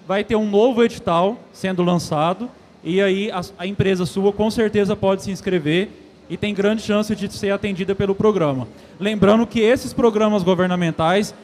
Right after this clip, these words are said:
têm custo zero pra empresa, tá?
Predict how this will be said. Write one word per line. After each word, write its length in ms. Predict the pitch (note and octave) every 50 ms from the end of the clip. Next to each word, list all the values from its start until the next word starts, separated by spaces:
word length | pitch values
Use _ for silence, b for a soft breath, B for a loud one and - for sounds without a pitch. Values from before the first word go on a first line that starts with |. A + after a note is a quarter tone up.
| - -
têm 180 | - G3+ G#3+ G#3
custo 340 | - G3+ A3 - - B3+ B3+
zero 460 | G#3 E3 F3 G3 G3 G#3+ A3+ A3+ A#3
pra 160 | A3+ A#3 A3
empresa, 560 | A3+ A#3 - G3+ F3+ F3 E3+ D#3+ B2+ A2 A2+ F#2+ - - - -
tá? 240 | C#3+ D3+ F3+ F#3+